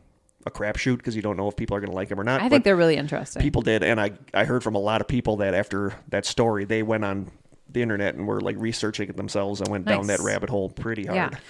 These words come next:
Speaker 2: Didn't somebody contact us saying they actually lived?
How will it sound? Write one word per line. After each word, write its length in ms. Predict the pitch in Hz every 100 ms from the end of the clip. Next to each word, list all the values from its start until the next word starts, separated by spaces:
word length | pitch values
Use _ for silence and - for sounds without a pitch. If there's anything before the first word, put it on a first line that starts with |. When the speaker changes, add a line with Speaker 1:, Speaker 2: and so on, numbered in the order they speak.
| -
Speaker 2:
Didn't 180 | 269 440
somebody 320 | - 359 330
contact 500 | 330 240 208 226 220
us 400 | 233 233 - - - _ _ _
saying 400 | - 196 196 190
they 120 | 185
actually 360 | 143 185 - 175
lived? 540 | 156 165 180 185 -